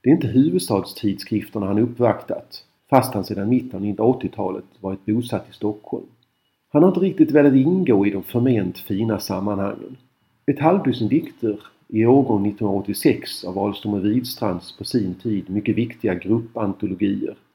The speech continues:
avsedda speciellt för poeter som ännu inte debuterat i bokform, hade kunnat vara en öppning in mot de stora förlagens utgivningslistor.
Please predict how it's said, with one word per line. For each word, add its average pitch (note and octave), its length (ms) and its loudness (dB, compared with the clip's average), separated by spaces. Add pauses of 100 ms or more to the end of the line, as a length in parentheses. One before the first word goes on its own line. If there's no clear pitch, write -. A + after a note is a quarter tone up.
(140)
avsedda A2+ 460 2
speciellt G2+ 580 -2
för - 120 -20
poeter G#2 460 -2
som - 140 -6
ännu G#2+ 240 -2
inte B2+ 140 -4
debuterat G2+ 580 -2
i G2 120 -4
bokform, G#2+ 540 -2 (380)
hade F3+ 220 6
kunnat A2+ 220 0
vara G#2+ 240 4
en G#2 60 2
öppning G#2+ 580 0 (160)
in B2+ 160 2
mot F#2 160 -4
de G2 80 -8
stora A2 400 -2
förlagens G2+ 500 0
utgivningslistor. G2 960 -6